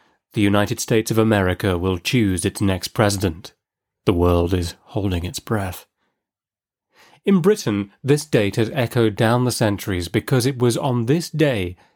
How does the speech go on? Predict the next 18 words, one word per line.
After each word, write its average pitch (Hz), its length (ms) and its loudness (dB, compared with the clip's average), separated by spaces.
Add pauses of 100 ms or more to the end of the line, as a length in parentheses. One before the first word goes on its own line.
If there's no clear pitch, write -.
(140)
in 95 140 -6
sixteen 156 540 0
oh 143 140 2
five, 95 560 -2 (400)
a 139 80 -6
group 151 320 2
of 156 100 0
what 151 240 0
you 147 80 4
might 151 380 -2
term 123 420 0 (400)
Catholic 131 460 -2
extremists 127 960 -2 (220)
attempted 143 480 -2
to 156 100 2
blow 123 280 4
up 92 200 -2 (100)
England's 117 540 0